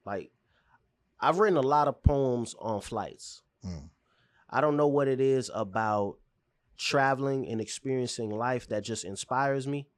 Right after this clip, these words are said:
Speaker 1: But anytime, like, I go on a trip, I have a blast. I come back home and I'm on that, that plane and I'm just recentering. And then I just start writing.
Speaker 2: You know there's a scientific thing to that, right?
Speaker 1: Yeah, nah, I had seen that. I forgot who said it, but they said that, like,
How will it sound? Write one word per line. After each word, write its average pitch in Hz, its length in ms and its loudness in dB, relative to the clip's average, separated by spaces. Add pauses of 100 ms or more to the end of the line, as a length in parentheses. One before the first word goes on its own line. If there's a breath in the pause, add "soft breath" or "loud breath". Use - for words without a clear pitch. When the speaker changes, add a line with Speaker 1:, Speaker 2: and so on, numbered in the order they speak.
(360)
Speaker 1:
But 113 140 0
anytime, 147 560 2
like, 107 260 0
I 104 120 -6
go 123 140 0
on 135 160 2
a 123 60 -2
trip, - 300 -4
I 117 80 -8
have 107 240 -8
a 85 60 -6
blast. 151 760 0 (540)
I - 60 -14
come 151 280 0
back 143 220 0
home 151 400 2
and 120 100 0
I'm 127 120 2
on 131 160 2
that, 123 300 0 (120)
that 113 220 -8
plane 143 460 2
and 117 80 -2
I'm 117 100 -2
just 113 240 -6
recentering. 131 680 -4 (1000)
And 104 80 -4
then 110 120 0
I 110 100 -2
just 107 200 -6
start 107 260 0
writing. 107 380 -2 (300 soft breath)
Speaker 2:
You 117 140 2
know 147 140 8
there's 131 180 6
a 117 80 2
scientific 139 600 4
thing 160 200 6
to 143 80 4
that, 110 160 2
right? 120 140 6
Speaker 1:
Yeah, 220 340 12
nah, 180 300 8
I - 20 6
had 185 220 4
seen 196 320 6
that. 165 260 4
I 190 80 4
forgot 196 320 6
who 220 180 2
said 180 280 4
it, - 200 -4
but 120 160 0
they 147 120 0
said 151 320 0
that, 117 180 0
like, 104 400 -2